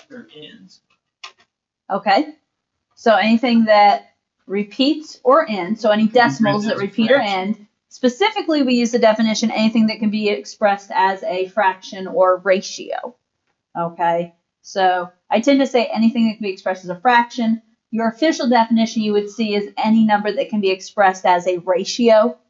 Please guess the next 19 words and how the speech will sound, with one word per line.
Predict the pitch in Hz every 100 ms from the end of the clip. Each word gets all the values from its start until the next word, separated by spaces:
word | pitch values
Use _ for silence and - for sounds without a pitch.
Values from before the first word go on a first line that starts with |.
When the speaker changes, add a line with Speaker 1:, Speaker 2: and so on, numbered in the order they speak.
| _ _ _ _ -
Speaker 2:
just | 185 -
because | 185 196
that's | 175 175 -
the | 190 185 170 170
official | 165 - 190 190 180 175
mathematical | 180 185 175 185 185 175 175 190 180 175 175 _
way | 185 180 165
to | 175
put | - -
it. | - _ _ _ _ _ _ _ _ _ _ _ _ _ _ _ - - - -
So | - 208
I'm | 190 214
gonna | 214 208
say | 208 208 196 196 202
a | -
number | 208 247 277 285 269 277 277 - _ - - _ _ _ _ _ - - _ _ _ _ - - _ - - _ _ - - _ - - _ _ _ _ - - 202
that | 185 185 -
can | - 254 254 247 247 220
be | 220 220 220 220 214 214